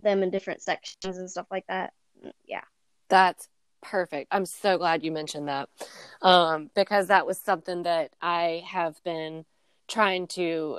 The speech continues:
Speaker 2: talk to classes about. So I'm glad that you shared your, um, your method for keeping up with your notes. So the container with the, the file folders labeled, that's a really, really good idea. Thanks, Raina.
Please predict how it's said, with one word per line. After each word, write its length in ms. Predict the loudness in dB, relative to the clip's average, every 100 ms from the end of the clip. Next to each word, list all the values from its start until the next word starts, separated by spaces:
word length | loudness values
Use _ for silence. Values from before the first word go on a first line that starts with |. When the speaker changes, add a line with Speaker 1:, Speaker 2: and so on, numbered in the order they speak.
| 0
Speaker 2:
talk 280 | 4 4 2
to 80 |
classes 460 | 0 2 2 -2 -6
about. 400 | -2 0 -2 -2
So 400 | 2 4 2 -2 -10 -20 -4
I'm 120 | 2
glad 240 | 6 6 6
that 100 | -4
you 240 | -6 -6
shared 520 | -4 -6 -4 -4 -6 -8
your, 600 | -6 -2 -2 -2 -6 -10 _ _ _ _ _
um, 440 | -6 -4 -4 -6 -2
your 200 | 2 2
method 480 | 2 -4 -2 -4 -2
for 300 | 0 0 0
keeping 420 | -6 -4 -4 -2
up 180 | -4 -4
with 200 | -4 -4
your 100 | -2
notes. 400 | 0 0 -4 -2
So 300 | 2 4 4
the 340 | 2 0 -2 -4
container 540 | -4 0 -2 0 0
with 180 | -2 -2 0
the, 240 | 0 0 -6 -8
the 80 |
file 280 | 4 6 6
folders 420 | 4 -2 0 -2 0
labeled, 420 | 0 2 0 4
that's 260 | 2 2
a 80 | -4
really, 440 | -8 -2 0 0 0
really 240 | 0 0
good 160 | 0 -2
idea. 460 | -2 -4 -8 -10 _ -8
Thanks, 300 | -6 -6 -4
Raina. 340 | -2 -2